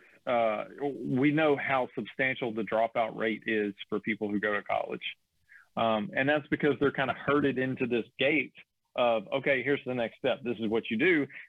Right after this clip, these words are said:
And maybe that's not the, may-, maybe that's not for them.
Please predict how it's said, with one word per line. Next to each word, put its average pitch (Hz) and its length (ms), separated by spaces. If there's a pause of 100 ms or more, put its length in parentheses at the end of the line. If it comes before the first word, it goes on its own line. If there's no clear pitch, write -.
(100)
And 160 280
maybe 185 280
that's 190 240
not 175 220
the, 143 200
may-, 151 340 (140)
maybe 151 180
that's 160 220
not 156 160
for 113 100
them. 127 280